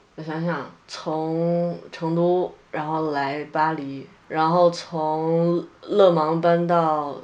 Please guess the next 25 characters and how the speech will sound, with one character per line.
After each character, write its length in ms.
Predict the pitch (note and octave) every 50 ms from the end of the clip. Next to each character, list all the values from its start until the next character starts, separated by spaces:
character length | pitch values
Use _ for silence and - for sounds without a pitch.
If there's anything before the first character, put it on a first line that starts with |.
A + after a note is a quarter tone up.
| - _ _
之 140 | - F3 F3
前 240 | E3 E3+ D#3+ D#3 -
读 140 | - D3 D3+
书 200 | D3 - F3 D#3+
的 80 | D#3
地 200 | D3 D3+ D3 C#3
方， 240 | - - - - - - _
呃， 340 | - - - - - - - F2
然 220 | A2+ E3+ D#3+ E3
后 420 | E3 F#3 F#3 F3 E3+ E3 E3 D3+ C3
从 280 | - - - E3+ D#3+
那 140 | F3 F#3+ F#3
个 80 | F3+ F3
学 180 | E3+ E3+ E3
生 160 | E3 F#3 F#3
公 220 | F3+ G3 F#3+ F#3+ G3
寓 120 | G3 F#3
又 220 | F3+ F3 F3 E3+ E3+ - - _ _ _
搬 220 | - E3 E3 E3+
到 160 | F3 F3 E3+
外 220 | E3 E3+ F#3 F3+ F3
面 420 | E3+ E3+ E3+ E3+ D#3+ D3+ D3 C#3+
出 220 | - - - - D#3+
租 160 | - D#3 D#3
屋。 320 | D#3 D#3 D#3 D3+ D#3 E3